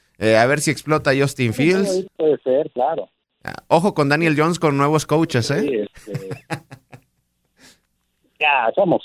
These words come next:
Speaker 2: serios, Gustavo, por Dios.
Speaker 1: Bueno, oye, Alex.
Speaker 2: Habrá que verlo, habrá que verlo.
Speaker 1: Sí, habrá que verlo. Ojalá le den esa oportunidad ahora con gente ofensiva, con Dable, etcétera, etcétera.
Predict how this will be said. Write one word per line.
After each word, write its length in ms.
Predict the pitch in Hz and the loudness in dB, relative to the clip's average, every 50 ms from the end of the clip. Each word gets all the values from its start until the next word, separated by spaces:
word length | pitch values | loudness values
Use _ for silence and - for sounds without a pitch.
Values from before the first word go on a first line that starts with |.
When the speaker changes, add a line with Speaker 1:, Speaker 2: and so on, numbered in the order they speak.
| _ - | _ -4
Speaker 2:
serios, 380 | 170 147 123 110 98 95 98 95 | -2 0 0 0 -2 -4 -6 -4
Gustavo, 540 | 90 - 180 - - - - - 107 104 98 87 - - | -4 -4 -4 -4 -6 -8 -8 -8 -4 -4 -4 -4 -6 -6
por 140 | - 101 98 | -8 -6 -2
Dios. 240 | 95 113 117 101 87 - _ _ | 2 2 2 2 0 -6 _ _
Speaker 1:
Bueno, 460 | 110 123 123 127 131 131 135 135 120 - - 170 - | 0 2 4 4 4 4 4 2 0 -4 -8 -2 2
oye, 280 | - 139 156 170 175 | 4 6 6 6 6
Alex. 500 | 175 170 165 175 180 190 185 147 - - - - | 6 4 2 2 0 0 -2 -2 -4 -12 -16 -8
Speaker 2:
Habrá 180 | - - 185 | -2 -2 -2
que 100 | - - | 0 0
verlo, 360 | 135 123 123 120 113 107 101 107 | 2 2 2 2 0 -2 -2 0
habrá 220 | 117 - - 180 | 0 0 -2 -4
que 100 | - - - - | -6 -10 -12 -4
verlo. 240 | 120 117 110 101 - - _ _ | -4 -4 -4 -4 -12 -18 _ _
Speaker 1:
Sí, 200 | - 147 165 185 | 0 2 4 4
habrá 220 | 175 165 175 226 | 4 4 2 -2
que 140 | 220 - 233 | 0 -2 2
verlo. 300 | 151 147 143 135 139 139 | 2 2 2 4 2 0
Ojalá 260 | 127 147 135 156 175 | 2 0 0 0 0
le 120 | 190 196 | 0 -2
den 140 | 180 180 175 | -2 -2 -2
esa 160 | 190 190 202 | -2 -2 -2
oportunidad 640 | 196 - - 147 147 - 123 131 135 143 156 175 170 | -2 -2 -4 -6 -4 -2 -2 -2 2 2 2 2 2
ahora 220 | 156 147 156 160 156 | 2 2 0 0 -2
con 240 | 143 131 123 110 | -4 -6 -6 -6
gente 360 | - - - 135 135 139 - 151 | -8 -4 -4 -2 -2 -2 -2 -4
ofensiva, 720 | 147 - 117 110 113 - - 143 160 160 160 156 147 - | -2 0 -2 -2 0 0 0 2 4 4 4 4 2 0
con 180 | - 110 113 | -4 -6 -2
Dable, 600 | 107 117 131 135 147 147 143 143 143 143 139 117 | 0 0 0 2 0 0 0 0 0 0 0 0
etcétera, 440 | 110 104 - 139 139 135 135 123 104 | -2 0 0 -2 0 0 0 -2 -2
etcétera. 540 | 98 - - 139 143 143 156 151 160 170 | 0 0 0 0 0 0 0 0 0 0